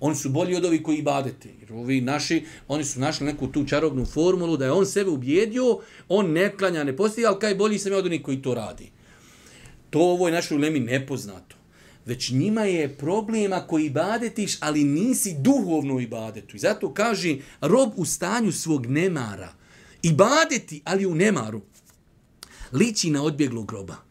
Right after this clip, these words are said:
Čovjek imao roba i pobjegao mu rob. E, Ibnul Kajim, čovjeka koji,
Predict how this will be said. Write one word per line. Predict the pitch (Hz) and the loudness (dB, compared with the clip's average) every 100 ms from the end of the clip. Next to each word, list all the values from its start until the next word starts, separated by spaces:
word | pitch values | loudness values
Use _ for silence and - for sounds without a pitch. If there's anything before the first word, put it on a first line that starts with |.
| _ _ - - - - - | _ _ -20 -20 -20 -20 -2
Čovjek | 180 160 131 | 0 0 -2
imao | 170 135 | -4 -2
roba | 202 202 | 0 0
i | |
pobjegao | 165 160 143 123 | -2 -2 0 -2
mu | 110 | -6
rob. | 98 - - _ - | -10 -16 -20 _ -4
E, | 147 131 - - - | -2 -2 -8 -20 -8
Ibnul | - 226 208 165 127 | -2 0 2 0 -4
Kajim, | 175 196 165 131 | -2 0 0 -2
čovjeka | 185 185 170 143 131 | -2 -2 -2 -2 -2
koji, | 135 127 | 0 0